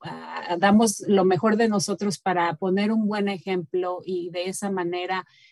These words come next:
llevar, eh, no solamente a las, a las mujeres, ¿verdad? Sino a todos inclusivos en, en este cambio, en esta lucha que es tan importante, especialmente pues con, con tantas cosas que hemos estado viviendo,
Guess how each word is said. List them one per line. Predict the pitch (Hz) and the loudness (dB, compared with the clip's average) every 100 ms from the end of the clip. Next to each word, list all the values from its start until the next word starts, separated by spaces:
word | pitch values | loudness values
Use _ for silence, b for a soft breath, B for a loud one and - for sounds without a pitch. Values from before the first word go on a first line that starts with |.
| _ | _
llevar, | 180 190 170 185 185 202 202 - | -4 -4 -2 -2 0 -2 -4 -8
eh, | 180 170 170 170 165 | -6 -6 -6 -8 -4
no | 180 226 | -4 -4
solamente | 330 330 269 262 277 | -2 -2 -2 -2 -2
a | |
las, | 262 202 165 | -2 -2 -6
a | 180 | -8
las | 175 165 | -8 -6
mujeres, | 170 170 - 233 240 208 | -6 -8 -6 -4 -2 -4
¿verdad? | - 160 156 180 220 - 185 | -4 -8 -4 -4 -4 -6 -6
Sino | 185 185 175 170 160 | -4 -2 -2 -4 -6
a | 175 | -8
todos | - 226 262 240 - | -4 -4 -2 -2 -4
inclusivos | 190 - 170 - 190 185 190 - B B B - | -6 -6 -8 -6 -6 -6 -10 -12 B B B -2
en, | 190 190 | 0 2
en | 196 202 | 4 4
este | 247 - 240 | 2 2 -2
cambio, | - 196 190 185 | 2 2 2 0
en | 190 | 0
esta | 214 - 220 | -2 -2 -2
lucha | 202 190 202 | -2 -2 -6
que | - | -6
es | 220 | -4
tan | 254 254 | -2 0
importante, | 233 196 185 170 220 233 | -2 -2 -6 -6 -6 -6
especialmente | 214 208 214 208 220 214 254 | -6 -8 -6 -4 -4 -4 -4
pues | 240 - | -4 -4
con, | 208 190 165 - | -4 -4 -4 -8
con | 190 180 | -8 -4
tantas | 233 240 254 208 | -2 0 -2 -4
cosas | - 220 214 | -6 -6 -8
que | - | -4
hemos | 202 208 190 | -2 -2 -4
estado | 170 - 175 190 185 | -10 -6 -4 -2 0
viviendo, | 175 160 170 180 190 196 | 0 0 -2 -2 -2 -4